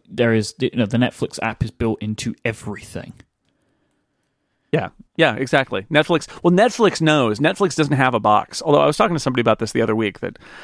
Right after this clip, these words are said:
Speaker 2: Roku, when it started, was kind of the Netflix box. That was its first
Speaker 1: Yeah.
Speaker 2: iteration, was it played Netflix, and it was the, and it was kind of the official Netflix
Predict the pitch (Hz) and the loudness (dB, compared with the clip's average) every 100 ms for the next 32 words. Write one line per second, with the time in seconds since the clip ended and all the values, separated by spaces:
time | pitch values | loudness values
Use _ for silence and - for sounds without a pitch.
0 | - - 156 180 170 120 104 98 - - | -14 2 4 4 4 2 2 -2 -6 -2
1 | 104 92 85 80 _ _ _ _ _ _ | 0 0 -4 -8 _ _ _ _ _ _
2 | _ - 135 - - 139 135 117 113 135 | _ 0 2 2 2 4 2 0 -2 0
3 | 120 113 - 147 143 - 135 156 - - | 2 0 0 -2 -2 0 0 0 -2 -12
4 | - - 110 143 127 - - 127 123 104 | -8 -4 -2 0 -2 -2 -4 0 2 0
5 | - _ - 123 113 120 131 156 147 120 | -4 _ -4 0 2 2 2 0 2 2
6 | 113 147 123 131 120 120 117 143 139 127 | 2 -2 0 2 2 0 -2 -2 -2 -2
7 | 120 120 117 - - - 135 135 _ 143 | -2 -2 -4 -8 -20 -6 -2 -2 _ -2
8 | 131 147 139 - 165 151 127 123 - 147 | 0 0 0 2 2 2 0 -2 0 0
9 | - 123 120 123 - - 120 - | 2 2 2 0 -2 0 0 -2